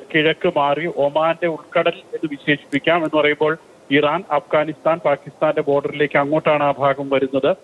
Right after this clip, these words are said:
അവിടെയാണ് ഭൂചലനം ഉണ്ടായിട്ടുള്ളത്. കരയിൽ നിന്നും ഇത്രയധികം അകലെ ആയതുകൊണ്ട് തന്നെ കര-, കരയിൽ വലിയ നാശനഷ്ടങ്ങളൊന്നും ഉണ്ടായിട്ടില്ല.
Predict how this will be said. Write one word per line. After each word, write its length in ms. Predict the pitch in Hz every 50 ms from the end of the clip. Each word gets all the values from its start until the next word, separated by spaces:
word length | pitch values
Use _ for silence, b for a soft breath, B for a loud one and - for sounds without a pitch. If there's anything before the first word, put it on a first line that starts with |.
| - - - - - -
അവിടെയാണ് 580 | 143 143 156 165 190 180 165 160 156 160 156 147 - -
ഭൂചലനം 540 | 135 143 147 143 156 151 151 147 151 147 143
ഉണ്ടായിട്ടുള്ളത്. 680 | 135 131 139 139 143 143 135 - 143 127 131 135 - 185
കരയിൽ 380 | - 156 143 147 151 147 151 151
നിന്നും 200 | 151 151 147 147
ഇത്രയധികം 560 | 131 - 156 156 151 147 151 147 165 180 180 - - - _ _ _
അകലെ 340 | 147 143 143 165 170 175 170
ആയതുകൊണ്ട് 520 | 160 156 160 160 156 165 160 165 160 156 - 160
തന്നെ 140 | 151 151 165
കര-, 380 | 160 - 151 143 147 143 147 139
കരയിൽ 460 | - - 135 143 160 180 202 196 190
വലിയ 240 | 175 160 160 165 160 160
നാശനഷ്ടങ്ങളൊന്നും 880 | 147 147 - - 160 156 151 - - 165 139 151 151 147 147 151 147 139
ഉണ്ടായിട്ടില്ല. 600 | 135 135 135 139 139 139 - 131 123 139 165